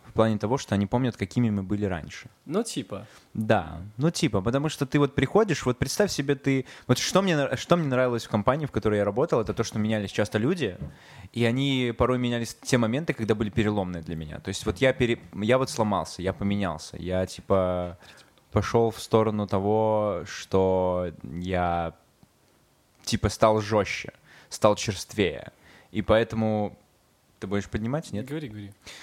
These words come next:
Speaker 1: И в этот момент появились новые люди, и они такие: «Оу, Макс, ты такой всегда был». Я такой: Нет, я всегда был лучше, я был мягче, я был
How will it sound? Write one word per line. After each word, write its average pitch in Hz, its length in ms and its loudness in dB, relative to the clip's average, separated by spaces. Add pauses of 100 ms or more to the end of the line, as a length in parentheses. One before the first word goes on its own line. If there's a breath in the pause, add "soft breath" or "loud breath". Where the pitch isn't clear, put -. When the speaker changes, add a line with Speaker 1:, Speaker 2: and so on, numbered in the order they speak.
(220 loud breath)
Speaker 1:
И 131 520 4
в 127 40 0
этот 180 180 0
момент 156 260 0
появились 127 380 2
новые 120 220 4
люди, 143 240 2
и - 20 2
они 110 180 0
такие: - 180 0
«Оу, 113 240 4
Макс, 110 340 -2
ты 113 160 -6
такой 104 380 -2
всегда 101 340 -4
был». 117 180 -2
Я 107 80 -6
такой: 98 200 -8
Нет, 98 280 -2
я 95 80 -6
всегда 98 240 -6
был 95 160 -4
лучше, 98 420 -8
я 90 80 -4
был 92 140 -10
мягче, 95 440 -4
я 90 40 -6
был 90 220 -10